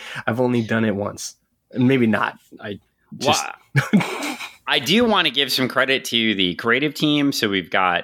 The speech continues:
Speaker 2: uh,
Speaker 1: Yeah.
Speaker 2: illustrations, uh, by Christopher Michael, who also owns the comic and, and created the idea.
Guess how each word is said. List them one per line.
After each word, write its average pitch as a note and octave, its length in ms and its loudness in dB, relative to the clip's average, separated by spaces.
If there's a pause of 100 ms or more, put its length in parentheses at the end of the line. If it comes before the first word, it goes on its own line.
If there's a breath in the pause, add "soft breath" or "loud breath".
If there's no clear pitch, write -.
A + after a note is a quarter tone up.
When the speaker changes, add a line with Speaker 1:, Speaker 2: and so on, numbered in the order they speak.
(100)
Speaker 2:
uh, F2+ 220 0
Speaker 1:
Yeah. A#2+ 80 2
Speaker 2:
illustrations, A#2 1040 0
uh, F2+ 340 2
by F2 140 0
Christopher G2+ 440 -6
Michael, G2 460 0
who F2+ 220 0
also F2 520 0
owns A2+ 340 2
the B2 60 -2
comic G#2+ 440 -2
and, E2+ 240 -4
and E2+ 180 -4
created E2+ 320 0
the E2+ 120 -2
idea. G2+ 440 0